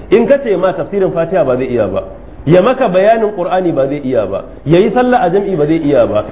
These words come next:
ya wanke gawa ba zai iya ba, balle mata limanci, balle je to na kabari abun ne. Amma zai iya auna imanin kowa a duniya ya ci namarsa.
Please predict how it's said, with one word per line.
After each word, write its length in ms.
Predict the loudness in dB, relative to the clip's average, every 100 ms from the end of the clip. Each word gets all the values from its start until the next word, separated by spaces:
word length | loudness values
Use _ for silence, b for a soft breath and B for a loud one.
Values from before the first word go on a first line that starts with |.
| 0
ya 120 | 4
wanke 380 | 6 4 2 2
gawa 340 | 2 4 4 2
ba 100 | 0
zai 140 | -2
iya 160 | 0 0
ba, 80 | 0
balle 320 | 0 0 2
mata 180 | 0 0
limanci, 440 | 0 2 0 0
balle 340 | 0 4 4 4
je 120 | 4
to 100 | 2
na 80 | 0
kabari 320 | 2 2 2
abun 260 | 2 2 0
ne. 100 | -2 -6 -16 -2
Amma 320 | 2 4 4 2
zai 160 | 2 2 2
iya 100 | 0
auna 220 | 0 0
imanin 480 | 0 0 2 4 2 2
kowa 280 | 2 4 2
a 40 |
duniya 240 | 0 2 0
ya 100 | 0
ci 80 |
namarsa. 400 | 0 0 0 -6